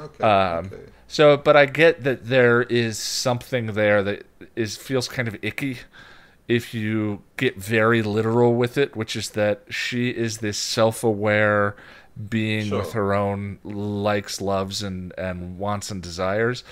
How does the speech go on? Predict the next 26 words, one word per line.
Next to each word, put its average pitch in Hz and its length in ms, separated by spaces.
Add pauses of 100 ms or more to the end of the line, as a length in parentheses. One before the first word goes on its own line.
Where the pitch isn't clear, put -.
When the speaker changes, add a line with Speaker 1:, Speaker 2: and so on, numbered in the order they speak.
(100)
Speaker 1:
Sure. 104 340
Speaker 2:
who 120 140
is 120 140
a 113 120
possession 131 880 (1400)
Speaker 1:
Yeah. 110 260
Speaker 2:
of 127 160
Theodore's. 147 560
Speaker 1:
Okay. 131 160
Speaker 2:
Believe 120 180
we 127 100
have 127 120
a 120 40
name 120 260
for 131 160
that. 131 320 (800)
<laughs> - 760
Speaker 1:
Do 110 140
we? 135 60 (200)
What? 156 140
Speaker 2:
Yeah. 127 720 (460)
Owning. 147 720 (1080)
Speaker 1:
Oh. 180 880
Speaker 2:
<laughs> - 60 (800)
Speaker 1:
Okay. 98 380 (580)
Speaker 2:
I, 151 140